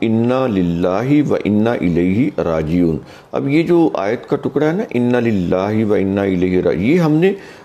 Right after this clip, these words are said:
जब कोई फौतगी हो जाए तो उसके लिए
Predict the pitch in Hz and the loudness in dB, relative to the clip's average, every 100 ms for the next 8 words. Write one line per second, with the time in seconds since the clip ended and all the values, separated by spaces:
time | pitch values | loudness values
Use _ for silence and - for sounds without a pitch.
0 | - 104 107 98 123 - 139 - - 120 | -6 0 0 0 -2 -2 -8 -6 -2 -2
1 | 127 - 180 117 98 120 - 147 175 - | -2 0 2 4 2 0 0 -2 -2 -2
2 | 156 139 127 113 92 | 0 2 4 4 2